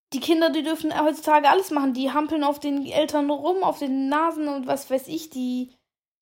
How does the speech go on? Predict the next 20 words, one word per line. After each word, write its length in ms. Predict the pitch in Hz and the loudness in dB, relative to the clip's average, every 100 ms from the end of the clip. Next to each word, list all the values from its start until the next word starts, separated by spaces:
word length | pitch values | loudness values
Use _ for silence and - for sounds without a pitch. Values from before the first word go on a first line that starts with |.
| _ | _
d-, 100 | 247 233 | -10 -8
das 220 | 233 220 | -8 -8
ist 140 | 233 | -10
Katastrophe. 760 | - 233 226 - 349 440 277 247 | -6 -4 -6 -2 0 2 4 4
Also 240 | 254 247 | 2 0
so 200 | 262 269 | -4 2
oft 240 | 269 285 277 | 2 2 -2
wie 180 | 277 285 | -4 -2
Edo 140 | 302 | -2
und 100 | 285 | -4
ich 160 | 294 - | -4 -2
schon 160 | 302 | -2
teilweise. 440 | 285 262 254 247 247 | 2 2 4 2 2
Und 40 | |
da 80 | 240 | -2
können 220 | 240 262 | -2 -2
auch 140 | 247 - | -2 -2
auf 200 | 247 247 | -6 -4
jeden 200 | 277 277 | -4 -2
Fall 460 | 269 254 254 - | 2 2 2 -4